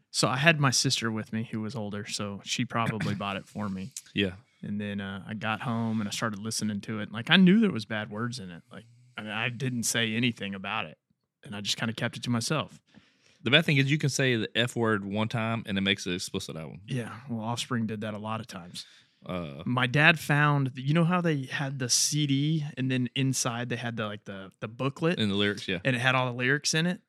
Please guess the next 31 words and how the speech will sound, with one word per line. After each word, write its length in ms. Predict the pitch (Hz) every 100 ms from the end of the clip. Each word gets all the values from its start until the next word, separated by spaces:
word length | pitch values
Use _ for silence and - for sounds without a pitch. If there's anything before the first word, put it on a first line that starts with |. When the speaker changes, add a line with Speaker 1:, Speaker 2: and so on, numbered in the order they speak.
| _
Speaker 1:
And 160 | 127
my 160 | 120 120
dad 360 | 120 123 127 120
looked 280 | 120 123
at 200 | 117 107
it. 160 | 110 101 _ _ _ _ _ _ _ _ _ _ _
Needless 420 | 156 160 160 160
to 80 | -
say, 300 | 131 139 123
I've 260 | 113 110 110 104 - 98 92 - - _ -
had 160 | 127
to 80 | 117
move 400 | 110 113 104 -
on 240 | 110 110 110
from 180 | 104 101
Offspring. 580 | 110 - - 104 104 110 _ _ _ _ -
Speaker 2:
He 60 |
said, 140 | 101 80
"Offspring's 520 | 95 - - 98 95
the 40 | 87
devil." 280 | 98 92 - _ _ - _ _ _ _ - - -
Speaker 1:
He 140 | 131
did. 340 | 135 127 107 - - - 123
Speaker 2:
I, 120 | 139
you 100 | 175
know, 220 | 170 170 -
my, 240 | - 151 160 -
my 100 | 135
parents 320 | 147 156 147 -
never, 360 | 123 117 107
uh, 300 | 101 95 87